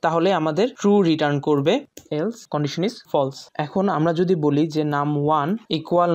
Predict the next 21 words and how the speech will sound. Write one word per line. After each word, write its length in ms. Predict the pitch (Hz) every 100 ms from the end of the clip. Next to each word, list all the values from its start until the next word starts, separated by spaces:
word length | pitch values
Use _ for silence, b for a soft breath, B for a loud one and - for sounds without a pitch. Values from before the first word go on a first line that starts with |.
| 151
নাম 120 | 151 147
টু 220 | - 151 208 - 151
or 100 | 160 254 156
নাম 140 | 151 156 151 147
ওয়ান 200 | 143 175 254 - 165
less 180 | 165 156 156
than 140 | 208 185
নাম 120 | 147 151 147
টু, 100 | 165 143 180
তাহলে 320 | 156 156 156 180 196 156
নাম 140 | 156 175 175 - 151
ওয়ান 220 | 165 196 214
যদি 160 | 220 220
নাম 200 | 190 180
টু 120 | 185 208
এর 100 | 202
সমান 360 | - 170 180 190
হয় 180 | 151 175 269 - - - - - -
অথবা 340 | 190 190 190 190 B B B 156
নাম 220 | 156 170
ওয়ান 280 | 165 151 170